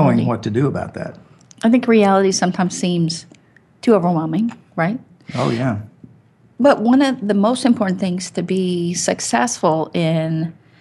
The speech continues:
Speaker 2: um, recovering
Speaker 1: Mm-hmm.
Speaker 2: is to face reality. And there are people that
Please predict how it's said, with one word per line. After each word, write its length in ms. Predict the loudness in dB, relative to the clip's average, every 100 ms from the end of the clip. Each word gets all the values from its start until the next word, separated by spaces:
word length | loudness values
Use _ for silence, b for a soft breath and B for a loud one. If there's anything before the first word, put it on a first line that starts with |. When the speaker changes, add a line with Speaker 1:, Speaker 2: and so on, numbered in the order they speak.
| b b 0
Speaker 2:
um, 760 | 2 4 2 0 -2 -4 -8 _ _ -6
recovering 880 | -6 -6 -2 0 0 -2 -4 -8 -10 -4
Speaker 1:
Mm-hmm. 140 | 0
Speaker 2:
is 280 | 4 2 0
to 120 | -2 -2
face 320 | -2 -6 -4
reality. 640 | -4 -2 -2 -2 -6 -10 B B
And 180 | 0 2
there 160 | 0 -2
are 160 | -4 -6
people 360 | -6 -4 0 0
that 440 | 2 0 -2 -6